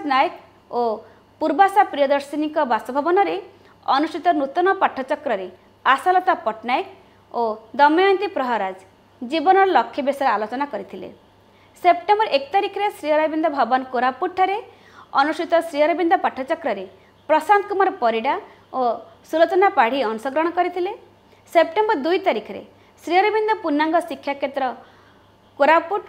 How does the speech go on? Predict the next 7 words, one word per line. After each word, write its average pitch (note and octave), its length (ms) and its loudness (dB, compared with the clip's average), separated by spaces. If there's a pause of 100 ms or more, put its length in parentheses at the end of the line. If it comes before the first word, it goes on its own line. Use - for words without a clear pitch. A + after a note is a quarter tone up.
(160)
ଓ B3+ 120 2 (380)
ଗୌତମ D#4+ 480 4
ନଗରସ୍ଥିତ C#4 460 0 (480)
ମୀନକେତନ F#4 640 0
ସାହୁଙ୍କ D4 360 -2 (120)
ବାସଭବନରେ D4+ 680 0 (400)
ଅନୁଷ୍ଠିତ E4+ 440 2